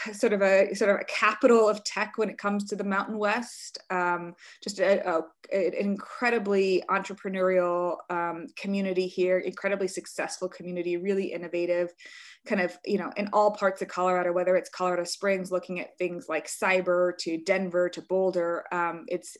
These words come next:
there's, there's really incredible strength in the state. So I think tech will continue to grow just because it has, you know, it's enabled so much of what we've been able to do during the pandemic. And it's been critical, I think, to the future of work. And so I think that will just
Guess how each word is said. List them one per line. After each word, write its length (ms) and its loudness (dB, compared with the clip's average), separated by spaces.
there's, 380 0
there's 180 0
really 340 0
incredible 400 -4
strength 440 -6
in 80 -10
the 80 -16
state. 320 -4
So 80 -4
I 40 -4
think 300 0
tech 300 -4
will 140 4
continue 360 0
to 100 2
grow 220 4
just 240 -2
because 420 0
it 120 -2
has, 380 -2
you 80 -2
know, 200 -4
it's 140 -2
enabled 540 0
so 200 0
much 320 -2
of 220 2
what 240 -2
we've 320 -2
been 120 6
able 240 2
to 160 -6
do 560 4
during 260 -2
the 80 -8
pandemic. 640 -6
And 100 -4
it's 100 -12
been 220 -4
critical, 540 0
I 80 -2
think, 220 -8
to 80 -8
the 60 -8
future 380 -8
of 80 -10
work. 400 -2
And 100 -8
so 80 -6
I 60 -4
think 260 -6
that 220 -2
will 140 -4
just 440 -8